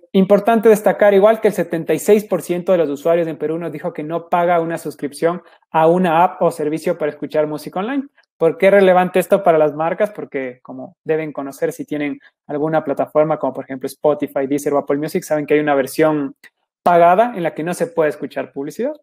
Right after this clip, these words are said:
Entonces acá la mayoría de usuarios tienen la gratuita, casi ocho de cada diez. Entonces para las marcas y para nosotros en este caso es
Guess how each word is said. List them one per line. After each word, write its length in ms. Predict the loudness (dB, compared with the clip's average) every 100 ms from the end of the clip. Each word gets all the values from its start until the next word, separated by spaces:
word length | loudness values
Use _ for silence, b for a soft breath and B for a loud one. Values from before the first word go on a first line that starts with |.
| _
Entonces 260 | _ -14 -12
acá 340 | -4 -2 -2 -4 -6
la 120 | -4
mayoría 240 | 0 2
de 80 | 2
usuarios 420 | 2 2 2 0
tienen 240 | -2 -4 -2
la 80 | -2
gratuita, 420 | 0 0 -2 -4
casi 340 | -8 -6 -4
ocho 280 | -2 -2 -2
de 120 | -2
cada 240 | 2 2 2
diez. 300 | 0 -4 -8 _ _
Entonces 380 | -12 -6 -4 -4
para 260 | -2 0 0
las 140 | 0
marcas 460 | 0 0 2 2 2
y 180 | -2 -4 _
para 160 | -6 -6
nosotros 520 | -8 -6 -4 -2 -4
en 200 | -4 -10 _ -8
este 260 | -6 -2 0
caso 340 | 2 2 -2
es 200 | -4 -6